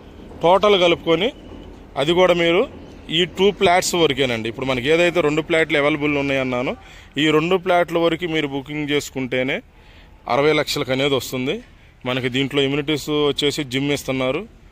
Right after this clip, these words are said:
ఆ, branded lift ఇస్తున్నారు. ఇది ఇంకోటి మనకి హెచ్ఎండి approval ఇది. ఓకే, హెచ్ఎండి approval కాబట్టి మనకి ఇంకోటి three roads అనేది corner బ-, corner bit. ఇది అండి దీని details. ఈ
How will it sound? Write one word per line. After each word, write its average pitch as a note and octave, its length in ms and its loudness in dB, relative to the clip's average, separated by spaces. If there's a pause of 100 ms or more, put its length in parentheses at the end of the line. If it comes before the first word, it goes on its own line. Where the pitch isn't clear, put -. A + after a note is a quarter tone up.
(380)
ఆ, A2+ 360 -2
branded C3+ 440 0
lift C3 200 -6
ఇస్తున్నారు. B2 540 -4 (160)
ఇది C3+ 140 -8
ఇంకోటి C3 300 -4
మనకి B2 240 -6
హెచ్ఎండి B2+ 480 -2
approval G#2+ 320 -8
ఇది. A#2+ 180 -10 (680)
ఓకే, A#2+ 140 -6 (380)
హెచ్ఎండి D3 340 -2
approval C3 380 -2
కాబట్టి B2 440 -2 (1300)
మనకి D#3+ 200 0
ఇంకోటి F3+ 280 4
three F3 220 0
roads E3+ 320 2
అనేది E3 280 4
corner B2+ 380 0
బ-, A#2 180 -4 (120)
corner C#3 340 2
bit. A#2+ 320 -6 (920)
ఇది F3+ 220 4
అండి F#3 160 2
దీని D#3+ 180 2
details. D#3 420 2 (1160)
ఈ - 20 2